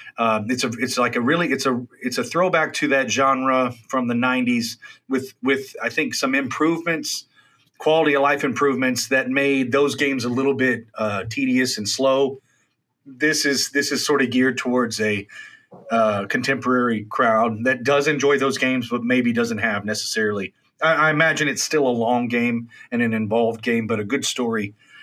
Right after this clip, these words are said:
um, and, and improvements where it's necessary. So, uh, definitely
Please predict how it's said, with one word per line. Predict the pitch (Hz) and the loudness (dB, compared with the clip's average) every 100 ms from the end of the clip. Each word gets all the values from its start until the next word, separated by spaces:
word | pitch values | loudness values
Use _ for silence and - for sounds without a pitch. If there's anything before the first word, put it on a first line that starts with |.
| - - | -20 -10
um, | 107 107 98 92 85 80 | -2 0 0 -2 -4 -8
and, | 120 117 110 | -2 -2 -2
and | 110 120 | -2 -2
improvements | 120 117 165 143 127 113 | -2 0 0 2 0 -2
where | 127 117 | -2 -4
it's | - | -2
necessary. | 117 113 - - 92 80 - | -4 -4 -6 -8 -8 -10 -14
So, | - - 98 92 90 | -16 -12 -10 -8 -6
uh, | 87 - - - - - | -8 -10 -20 -20 -20 0
definitely | 165 170 160 147 127 | 2 2 0 0 -2